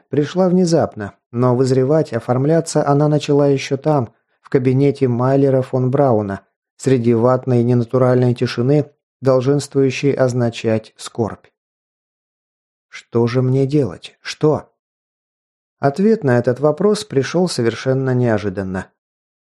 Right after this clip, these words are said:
Лейтенант, которому надоело переминаться с ноги на ногу под бесконечным нудным дождём, хотел что-то сказать ей, но его отвлекло внезапно вспыхнувшее и тут же погасшее зарево,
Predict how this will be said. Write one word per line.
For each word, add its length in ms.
Лейтенант, 640
которому 480
надоело 500
переминаться 640
с 100
ноги 280
на 180
ногу 300
под 220
бесконечным 760
нудным 380
дождём, 500
хотел 280
что-то 340
сказать 560
ей, 280
но 160
его 300
отвлекло 460
внезапно 560
вспыхнувшее 800
и 40
тут 200
же 120
погасшее 640
зарево, 520